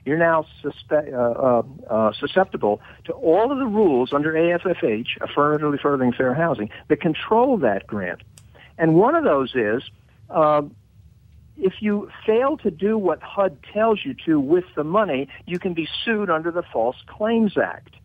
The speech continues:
So that the False Claims Act simply says if you took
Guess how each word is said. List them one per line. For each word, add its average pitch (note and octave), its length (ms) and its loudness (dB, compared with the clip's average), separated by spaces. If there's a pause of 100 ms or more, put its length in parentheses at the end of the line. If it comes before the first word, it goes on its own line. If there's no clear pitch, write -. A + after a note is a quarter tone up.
(600)
So G3 80 6
that F#3+ 260 0
the E3 80 0
False A3 380 0
Claims A3 360 0
Act C#3 220 0
simply E3 320 -2
says E3 220 0
if D3 100 -4
you D#3 80 -6
took E3+ 240 -4